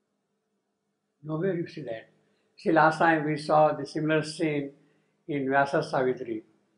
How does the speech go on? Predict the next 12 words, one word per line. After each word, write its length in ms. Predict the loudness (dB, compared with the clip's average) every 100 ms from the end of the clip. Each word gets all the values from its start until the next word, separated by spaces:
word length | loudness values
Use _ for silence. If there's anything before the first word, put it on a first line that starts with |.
| _
He 100 | -4
is 560 | -2 0 0 0 -2 -4
kind 260 | 0 4
of 180 | 4 4 -4 -20 _ _ _ _ _ _ -10
narrating 580 | -2 4 6 6 4 0
the 100 | 4
whole 200 | 6 6
thing 220 | 4 4
in 80 | 2
a 240 | 0 -4 -10
matter-of-fact 920 | -4 -2 0 0 0 -2 -2 -2 -4 -16
manner. 320 | -16 -18